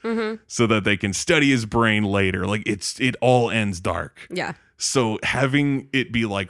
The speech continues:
Speaker 2: horrifying injury is the, like, big moment for the end of the movie.
Speaker 1: Mm-hmm.
Speaker 2: Super tasteless now.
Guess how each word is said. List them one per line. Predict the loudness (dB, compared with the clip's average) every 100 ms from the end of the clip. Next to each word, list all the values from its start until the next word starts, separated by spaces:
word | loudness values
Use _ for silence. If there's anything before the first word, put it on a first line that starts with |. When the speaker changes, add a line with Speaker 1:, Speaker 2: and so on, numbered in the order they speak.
| _
Speaker 2:
horrifying | -6 -2 0 -2 -2 -2 -2 0
injury | 0 0 0 0 -2 -4 -6 _ _
is | 0 0 0 -2
the, | -2
like, | 0 0 -2 -4 -12 -20 _ -8
big | 2 4 4 2
moment | 2 2 2 4 2 2
for | 2
the | 4
end | 2 2
of |
the | 2
movie. | 2 2 4 2 0 -6 _ -10
Speaker 1:
Mm-hmm. | -6
Speaker 2:
Super | -4 -4 -4 -6 -2 0 2 0 -2 -6
tasteless | -8 -6 -4 -4 -4 -4 -4 -6 -6
now. | -4 0 0 0 -6 -18